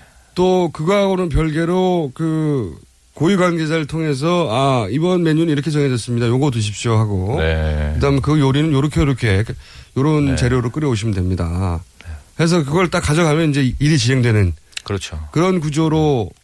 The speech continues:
Speaker 1: 아, 이거 지속 가능한 빨대가 맞네요. 훌륭한. 예를 들면 생활체육 분야만 하면 천삼백억인데
Speaker 2: 네.
Speaker 1: 그 분야만 따로 얘기하자면 그런 식이라는 거죠.
Speaker 2: 예, 그중에 이제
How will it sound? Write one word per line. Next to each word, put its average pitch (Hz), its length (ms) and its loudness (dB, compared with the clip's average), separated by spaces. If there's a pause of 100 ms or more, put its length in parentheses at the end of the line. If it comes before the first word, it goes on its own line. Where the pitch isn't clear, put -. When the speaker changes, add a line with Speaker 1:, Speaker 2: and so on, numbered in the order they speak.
(200)
Speaker 1:
아, 101 100 -14 (160)
이거 120 180 -6
지속 180 260 -6
가능한 185 280 0
빨대가 165 300 -2
맞네요. 107 400 -8 (240)
훌륭한. 170 460 -2 (1000)
예를 185 160 2
들면 254 180 4
생활체육 254 680 2
분야만 190 1200 2
하면 247 240 2
천삼백억인데 202 1000 0 (200)
Speaker 2:
네. 82 240 -8
Speaker 1:
그 202 160 2
분야만 214 400 0
따로 214 220 0
얘기하자면 175 360 0
그런 151 160 2
식이라는 131 380 0
거죠. 92 180 -2
Speaker 2:
예, 92 80 -2
그중에 123 460 0
이제 98 240 0